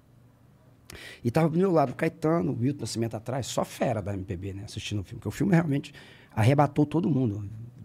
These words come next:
A gente tinha duas mil pessoas na estreia. A gente tem que alugar as quatorze salas daquele,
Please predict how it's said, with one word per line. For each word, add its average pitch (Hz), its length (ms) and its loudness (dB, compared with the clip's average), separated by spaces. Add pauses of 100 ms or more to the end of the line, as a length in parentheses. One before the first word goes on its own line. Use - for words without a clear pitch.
(380)
A - 40 -4
gente 113 80 -4
tinha 175 140 2
duas 190 320 0
mil 147 120 8
pessoas 123 360 2
na 107 80 2
estreia. 92 420 -4 (480)
A - 60 -14
gente - 100 -12
tem 120 100 -2
que 131 60 0
alugar 127 240 4
as - 160 -4
quatorze 175 600 -2
salas 139 300 0
daquele, 123 400 -2